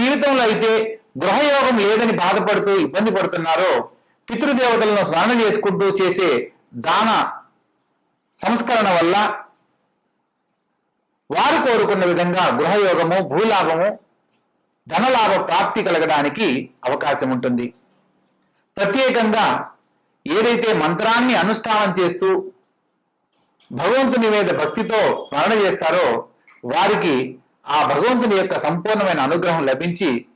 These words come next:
ధనకనక వస్తు వాహనాలతో తొలుతూగేలా ఆ భగవంతుడు అనుగ్రహించడం కూడా జరుగుతుంది. ప్రత్యేకంగా మనం ఇన్ని విషయాలు తెలుసుకుంటున్న సందర్భంలో గ్రహణ సమయంలో ప్రపంచానికి సంబంధించి ఎన్నో చోట్ల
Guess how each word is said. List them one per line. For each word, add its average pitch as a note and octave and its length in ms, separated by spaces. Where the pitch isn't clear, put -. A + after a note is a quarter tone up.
ధనకనక - 420
వస్తు A#3 200
వాహనాలతో F3+ 560
తొలుతూగేలా D#3 640
ఆ C3 40
భగవంతుడు F#3 440
అనుగ్రహించడం D#3 640
కూడా C3+ 220
జరుగుతుంది. B2 440
ప్రత్యేకంగా C4+ 680
మనం A3 220
ఇన్ని G#3 240
విషయాలు A#3 420
తెలుసుకుంటున్న F#3 520
సందర్భంలో D#3+ 560
గ్రహణ A3 220
సమయంలో B3+ 480
ప్రపంచానికి C4+ 680
సంబంధించి G3+ 540
ఎన్నో G#3 240
చోట్ల F#3+ 300